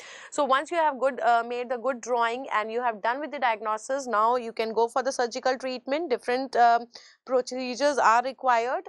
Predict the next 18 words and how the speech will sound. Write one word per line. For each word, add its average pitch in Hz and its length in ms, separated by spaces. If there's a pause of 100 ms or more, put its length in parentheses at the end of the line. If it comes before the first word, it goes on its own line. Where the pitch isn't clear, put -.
uh, 220 280
depending 247 460
upon 247 320
what 220 160
is 254 100
the 269 100
extent, 247 640
what 202 180
is 233 100
the 269 80
duration 233 460
of 233 120
that 240 200
condition, 233 500 (560)
and, 214 520
um, 233 320 (840)
the 247 260
whole 254 340